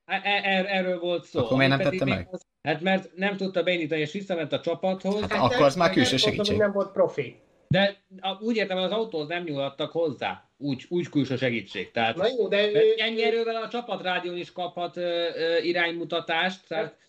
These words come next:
Speaker 1: csak valószínűleg most tornázós kedvében volt Russell, és másrészt még a iménti gondolatmenetemet befejezve, itt azért egy viszonylag, ö, rendhagyó helyzet volt. Tehát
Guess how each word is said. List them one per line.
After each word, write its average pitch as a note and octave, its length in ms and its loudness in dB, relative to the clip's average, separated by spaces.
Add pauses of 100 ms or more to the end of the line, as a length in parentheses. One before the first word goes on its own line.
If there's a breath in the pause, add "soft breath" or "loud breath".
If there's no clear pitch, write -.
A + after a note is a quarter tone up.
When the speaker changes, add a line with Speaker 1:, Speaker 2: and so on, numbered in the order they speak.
Speaker 1:
csak F3 120 -2
valószínűleg G3 340 2
most F#3+ 120 0
tornázós D#3+ 560 0
kedvében C#3 540 -2
volt C3+ 200 -2
Russell, F3+ 680 -2 (300 soft breath)
és D#3 640 0
másrészt E3+ 720 -2
még D3+ 160 -2
a D3+ 360 0
iménti D#3+ 420 -2
gondolatmenetemet C#3+ 720 0
befejezve, D#3+ 880 0 (340)
itt D#3+ 200 -2
azért F3 280 0
egy F3 200 -8
viszonylag, F3 500 -2
ö, E3+ 260 0
rendhagyó F3 440 -4
helyzet D#3 460 -4
volt. B2+ 420 -4
Tehát C#3 420 -2